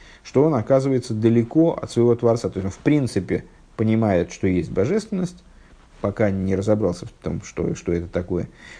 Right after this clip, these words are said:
И призна-, и, наконец, признает, что он оказался очень далеко от нее, что надо бы поближе.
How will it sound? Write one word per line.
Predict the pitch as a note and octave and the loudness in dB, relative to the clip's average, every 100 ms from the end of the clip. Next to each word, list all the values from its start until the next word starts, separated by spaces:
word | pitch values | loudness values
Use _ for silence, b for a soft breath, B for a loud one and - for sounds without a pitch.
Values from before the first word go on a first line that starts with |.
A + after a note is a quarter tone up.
| B B B - | B B B -6
И | - G#2 G#2+ G#2 F#2+ | 0 2 4 2 2
призна-, | A2+ A#2 A#2 | 2 2 2
и, | - D#3 | 2 2
наконец, | B2 G#2+ A#2+ A#2+ G2 | 2 2 2 2 0
признает, | - A2+ A2+ C3+ G#3+ A#3 | 0 0 2 2 2 2
что | - D3+ | 2 2
он | E3 | 4
оказался | C3+ C3 C#3+ C3+ | 2 4 2 0
очень | B2 A#2 | 0 0
далеко | A#2 A#2 A#2 A2+ | 2 0 2 2
от | G#2+ | 2
нее, | G#2+ G2+ F2 - - _ - _ | 0 0 0 -4 -16 _ -20 _
что | - A2 | -6 0
надо | A#2 B2 A#2 | 2 4 2
бы | A2+ | 2
поближе. | A#2 B2 G#2+ F2 - | 2 2 2 0 -4